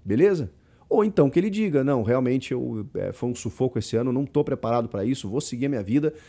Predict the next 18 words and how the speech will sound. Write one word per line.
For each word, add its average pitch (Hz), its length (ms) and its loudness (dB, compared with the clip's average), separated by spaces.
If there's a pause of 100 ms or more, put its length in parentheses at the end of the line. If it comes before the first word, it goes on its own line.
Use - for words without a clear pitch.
(140)
e 131 120 -6
tá - 180 -2
tudo - 220 -6
certo." 170 460 0
E 95 100 -2
aí 85 80 -2
o 90 60 -4
presidente 98 360 -4
vai 123 100 0
em 139 60 -2
busca 104 280 -4
de 110 60 -2
um 110 60 0
outro 110 200 -2
técnico. 101 460 -4 (340)
Ele 113 100 -2
precisa 123 220 0
decidir. 90 400 -4